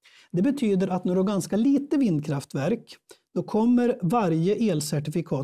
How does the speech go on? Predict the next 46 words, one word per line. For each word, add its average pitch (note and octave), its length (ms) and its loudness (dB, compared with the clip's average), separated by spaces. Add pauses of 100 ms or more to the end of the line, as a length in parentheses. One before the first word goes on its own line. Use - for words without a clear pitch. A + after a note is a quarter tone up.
att D3 60 0
bli F#3+ 80 0
ganska G#3+ 300 -2
dyrt. - 480 -2 (260)
Därför F#3+ 240 0
att E3+ 100 -2
de G#3 140 2
där G3 80 4
andra, G3 600 2 (280)
vatten- F#3 500 0
och F3+ 140 -4
kärnkraften, E3+ 960 -2 (840)
nu F#3+ 220 4
har C4+ 140 2
ju C4+ 60 4
de F#3 200 2
ett F#3 160 -4
krav D#3 260 0
att D#3 100 -2
köpa G3 320 0
ett B3+ 100 -4
visst D#3 240 -2
antal D3+ 460 -2
och D#3 100 0
nu F#3 160 0 (160)
kan C#4 160 2
det C#4 60 4
hända F#3 240 0
att D#3+ 100 -6
priset D#3 320 -2
då E3 80 0
går D#3 160 2
upp - 260 -2
ganska E3+ 300 -2
mycket, E3+ 360 -2
för G3 60 -4
det F3 40 0
är F#3+ 80 -2
ganska F#3 240 -2
få A#3+ 480 0 (200)
såna E3 500 0
att D3+ 120 -4
köpa. F3+ 560 -2 (1040)
Men G3+ 260 2
med G#3 180 0
tiden, E3 680 2